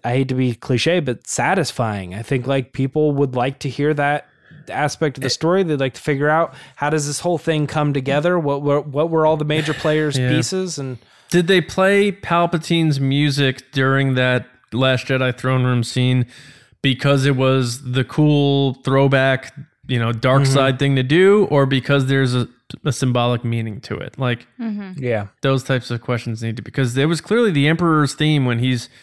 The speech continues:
Speaker 2: torturing Rey, like, clear as day. Palpatine's
Speaker 3: Mm-hmm.
Speaker 2: theme from the Death Star, you know? So,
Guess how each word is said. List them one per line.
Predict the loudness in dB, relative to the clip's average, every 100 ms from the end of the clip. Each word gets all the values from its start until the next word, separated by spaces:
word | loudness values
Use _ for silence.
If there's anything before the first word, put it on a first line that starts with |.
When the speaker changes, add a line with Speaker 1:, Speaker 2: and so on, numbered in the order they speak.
| -6
Speaker 2:
torturing | -2 0 0 0 0
Rey, | 0 0 -2 -8 _ _ _ _
like, | -4 -4
clear | -2 0 0
as | -2
day. | -2 -2 -4 -14 _ _ _
Palpatine's | -2 -2 -2 -2 -4 -4
Speaker 3:
Mm-hmm. | -4
Speaker 2:
theme | -2 -2
from | -4 -6 -6 -12 _ -10
the | -8
Death | -8
Star, | -10 -12 -14 -10
you | -6
know? | -6 -6 -8
So, | -6 -6